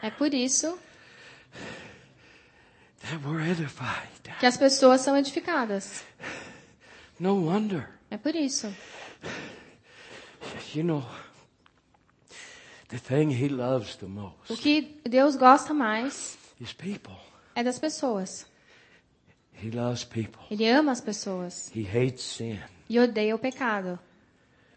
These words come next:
Speaker 2: But he loves people.
Speaker 1: Mas ele ama as pessoas.
Speaker 2: And he supplied you a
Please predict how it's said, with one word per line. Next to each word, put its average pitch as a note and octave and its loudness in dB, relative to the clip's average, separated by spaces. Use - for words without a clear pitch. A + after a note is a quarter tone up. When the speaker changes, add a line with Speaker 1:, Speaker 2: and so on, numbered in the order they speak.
Speaker 2:
But - -20
he C3 -4
loves B2+ -8
people. A#2+ -10
Speaker 1:
Mas G#3 -2
ele A#3 0
ama C#4 2
as B3 -2
pessoas. F3+ -8
Speaker 2:
And - -14
he C#3 4
supplied C3+ 2
you C#3 -2
a G#2+ -4